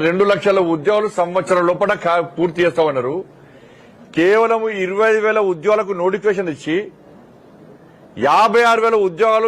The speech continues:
మేము నియమించామని చెప్పి ఇవాళ కాంగ్రెస్ పార్టీ చెప్తున్నది.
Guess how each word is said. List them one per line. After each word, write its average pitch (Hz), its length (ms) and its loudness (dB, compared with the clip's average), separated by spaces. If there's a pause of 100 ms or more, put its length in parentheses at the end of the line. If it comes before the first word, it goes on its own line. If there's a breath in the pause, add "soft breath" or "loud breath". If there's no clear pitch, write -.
మేము 220 180 -6
నియమించామని 214 600 -2
చెప్పి 165 240 -2 (1040)
ఇవాళ 202 160 2 (120)
కాంగ్రెస్ 214 320 0
పార్టీ 196 200 0
చెప్తున్నది. 123 400 -2